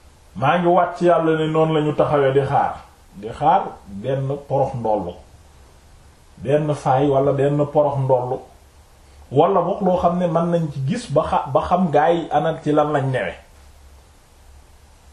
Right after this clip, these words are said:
Mu ne, te guddi gi mu ngi ñu commencé woon di muur. Ba ni nga xam ne fahmatul isha yi mooy lëndëmu guddi gi di commencé nag di dugg bu baax.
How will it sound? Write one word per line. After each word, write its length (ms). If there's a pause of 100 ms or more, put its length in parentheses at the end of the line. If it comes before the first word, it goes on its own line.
(140)
Mu 240
ne, 160 (580)
te 60
guddi 380
gi 100
mu 120
ngi 140
ñu 60
commencé 420
woon 240
di 60
muur. 360 (2250)
Ba 160
ni 100
nga 140
xam 240
ne 140 (180)
fahmatul 640 (120)
isha 380
yi 60
mooy 300
lëndëmu 800
guddi 340
gi 180 (1800)
di 220
commencé 480
nag 180
di 100
dugg 200
bu 180
baax. 280